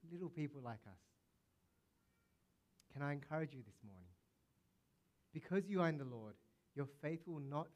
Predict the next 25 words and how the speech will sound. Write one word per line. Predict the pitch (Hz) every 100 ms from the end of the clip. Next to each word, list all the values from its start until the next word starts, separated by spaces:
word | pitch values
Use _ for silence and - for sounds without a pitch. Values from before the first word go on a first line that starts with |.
| -
fail | 135 143
today. | 151 131 104 95 - _ _ _
It | 139
won't | 180 202
fail | 196 202
tomorrow | 202 160 131 131 127 - _ _ _ _ _
and | 127
every | 139 139 143
day | 135 131 -
till | 139
we | 131 131 127 - - _ _ -
see | 139 135
our | 131
Lord. | 113 110 101 98 - _ _ _ _ _ _ _ _ _ _ _ _ _ _ _ _ _ _ _ -
And | 135
when | 147
we | 151
do | 143 185 190 -
fall, | 107 95 - - _ _ _ _ _ _ _ _ _ _ _ _ _ - -
turn | 156 151
to | 139 123
him | 110 107 - _ _ _
in | 107 101
confession | 107 - 120 - 123 117 120 _ _ _ _ _
and | 110